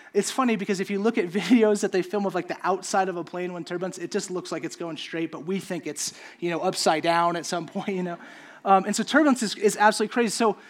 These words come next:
um, my buddy James and I, who was my travel partner at the time, we had this conversation well before kind of all of our travels commenced. And we said, "Hey, man, if the plane's ever gonna go down," right?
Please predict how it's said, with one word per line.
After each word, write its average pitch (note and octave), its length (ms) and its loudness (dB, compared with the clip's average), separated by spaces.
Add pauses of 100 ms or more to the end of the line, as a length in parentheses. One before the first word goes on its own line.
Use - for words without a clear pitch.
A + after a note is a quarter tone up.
(320)
um, A3 260 2
my G3+ 180 4
buddy A#3+ 200 2
James G3 300 0
and F3+ 40 -2
I, E3 40 -2
who E3+ 40 0
was E3 80 -6
my F3 60 -4
travel F#3 320 0
partner D#3+ 240 -6
at D#3 100 -10
the D3+ 60 -18
time, D3+ 380 -4 (460)
we F#3 120 -6
had G3 140 -2
this F3 140 -8
conversation D#3 800 -8
well F3 360 0
before E3 440 -8
kind E3 160 -10
of C#3+ 100 -14 (260)
all F3 200 -2
of D#3+ 80 -6
our D#3 80 -2
travels D3+ 420 -4
commenced. D3 560 -10 (400)
And E3+ 80 -14
we D#3 60 -12
said, F3 160 -8
"Hey, E3+ 120 -12
man, D3+ 200 -10
if D3+ 100 -18
the E3 80 -10
plane's A3+ 420 -4
ever D#3 200 -4
gonna D3 180 -8
go C3+ 180 -8
down," C3 520 -12 (240)
right? D3+ 260 -10